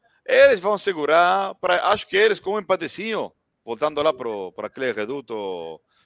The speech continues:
meio assimétrico que tem lá no Estreito, com um empatezinho pra eles tá bom. Então, acho que o Avaí tem que não cair no desespero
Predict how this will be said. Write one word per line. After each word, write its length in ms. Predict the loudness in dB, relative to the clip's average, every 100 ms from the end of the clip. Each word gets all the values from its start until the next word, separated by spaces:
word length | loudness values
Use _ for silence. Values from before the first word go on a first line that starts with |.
| -12
meio 140 | -8
assimétrico 520 | -6 -6 -4 -4 -4
que 80 | -10
tem 80 | -8
lá 100 | -8
no 80 | -10
Estreito, 460 | -4 -2 -2 -6 -14 _ _ _ _
com 140 | -8
um 40 |
empatezinho 400 | -2 -2 -2 -6
pra 100 | -2
eles 100 | -2
tá 120 | 2 2
bom. 260 | 2 0 -8 _ _ _ _ _ -16
Então, 600 | -8 0 0 0 -4 -8 _ _
acho 220 | 0 0
que 80 | 0
o 40 |
Avaí 240 | 2 4 2
tem 220 | 0 -2
que 320 | -2 -4 -4 -8
não 260 | -4 -4
cair 240 | 0 0 0
no 80 | -2
desespero 720 | -8 -8 -2 0 0 -2